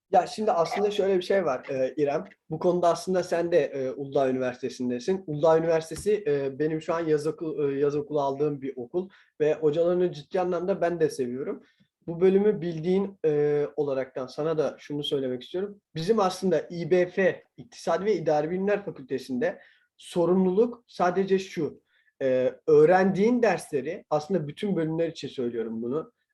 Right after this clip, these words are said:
e, hukuk, e, gastronomi olsun, tıp olsun, bu, e, öğrendiğimiz bütün dersleri, aldığımız bütün dersleri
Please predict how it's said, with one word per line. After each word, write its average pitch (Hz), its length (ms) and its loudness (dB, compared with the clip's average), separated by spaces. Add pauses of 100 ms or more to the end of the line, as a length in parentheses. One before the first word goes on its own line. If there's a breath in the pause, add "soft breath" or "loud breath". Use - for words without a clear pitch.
(140)
e, 123 360 -2
hukuk, 151 520 -4 (840)
e, 139 300 -2 (380)
gastronomi 156 720 2
olsun, 143 600 -4
tıp - 200 -6
olsun, 151 520 0
bu, 214 400 -2
e, 151 40 6 (320)
öğrendiğimiz 202 800 2
bütün 214 320 -4
dersleri, 135 360 -2
aldığımız 151 580 0
bütün 196 280 -4
dersleri 156 580 0